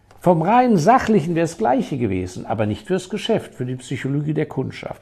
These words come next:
Also ganz wichtig, immer schauen, wie sieht's hinter den Kulissen aus, weiblich, männlich, ist das in sich schlüssig durchgezogen, weil ein Mischmasch,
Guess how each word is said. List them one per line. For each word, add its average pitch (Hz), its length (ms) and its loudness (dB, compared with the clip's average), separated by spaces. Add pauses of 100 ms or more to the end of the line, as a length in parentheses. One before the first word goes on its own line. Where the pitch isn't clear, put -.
(420)
Also 156 240 4
ganz 208 420 4
wichtig, 190 520 0 (220)
immer 190 200 4
schauen, 190 600 6 (1040)
wie 180 220 4
sieht's 180 260 2
hinter 160 300 6
den 135 80 0
Kulissen 127 480 0
aus, 233 540 2
weiblich, 123 440 4
männlich, 233 680 0 (160)
ist - 240 0
das 151 160 2
in 160 180 6
sich 131 140 0
schlüssig 139 460 0
durchgezogen, 202 760 2 (160)
weil 147 180 8
ein 135 220 4
Mischmasch, 139 800 4